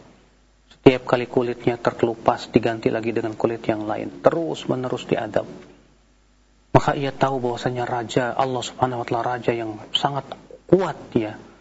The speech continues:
Raja yang tak mungkin bisa dikalahkan oleh siapapun.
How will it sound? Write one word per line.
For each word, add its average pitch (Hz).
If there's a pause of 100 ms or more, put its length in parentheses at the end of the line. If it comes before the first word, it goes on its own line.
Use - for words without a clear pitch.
(640)
Raja 147
yang 139
tak -
mungkin 151
bisa 135
dikalahkan 147
oleh 165
siapapun. 185